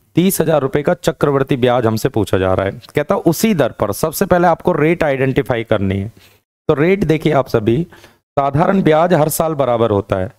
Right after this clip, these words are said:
साधारण ब्याज हर वर्ष बराबर होता है। अगर चालीस परसेंट आठ साल में बढ़ी है, तो एक साल में बढ़ी है पाँच परसेंट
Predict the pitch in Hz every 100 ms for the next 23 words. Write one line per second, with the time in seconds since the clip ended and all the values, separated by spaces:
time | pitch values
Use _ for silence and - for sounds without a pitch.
0 | _ _ _ _ _ _ _ - - 131
1 | 120 160 180 139 135 147 143 117 151 127
2 | 170 - 131 120 120 127 110 107 123 131
3 | 139 - 143 175 - - 127 139 185 -
4 | 151 - 156 165 143 135 - 135 139 143
5 | 170 156 127 104 - - - 156 165 156
6 | 156 147 143 123 117 151 117 101 - -
7 | - -